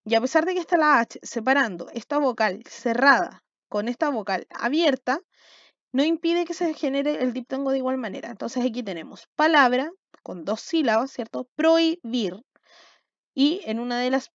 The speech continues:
eh, sílabas, que es la primera, encontramos la vocal abierta más la vocal cerrada, separada por una H, pero esa H no impide que se haya producido el diptongo. Lo mismo ocurre acá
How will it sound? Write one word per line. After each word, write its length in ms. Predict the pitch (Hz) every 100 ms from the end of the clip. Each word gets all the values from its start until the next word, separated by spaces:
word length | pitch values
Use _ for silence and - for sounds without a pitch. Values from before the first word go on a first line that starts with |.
| _
eh, 300 | 202 196 196
sílabas, 520 | - 339 294 214 233
que 120 | -
es 60 | 208
la 120 | 214
primera, 480 | 233 294 330 294 285
encontramos 540 | 233 220 202 202 220 202
la 160 | 208
vocal 400 | 190 185 190 196 _ -
abierta 500 | 269 302 294 277 262
más 160 | 220
la 100 | 190
vocal 200 | 180 190
cerrada, 400 | - 277 311 262
separada 440 | - 220 208 185 180
por 140 | 190
una 280 | 220 294 359
H, 220 | 349 392 -
pero 140 | 240
esa 240 | 254 277
H 240 | 269 - 294
no 100 | 294
impide 400 | 320 285 302 311
que 80 | 294
se 140 | 262
haya 220 | 233 240
producido 520 | 240 226 208 - 226
el 160 | - 233
diptongo. 480 | 220 - 135 - - _ - - _
Lo 160 | 202 226
mismo 300 | 262 277 254
ocurre 320 | 240 220 -
acá 360 | 233 254 339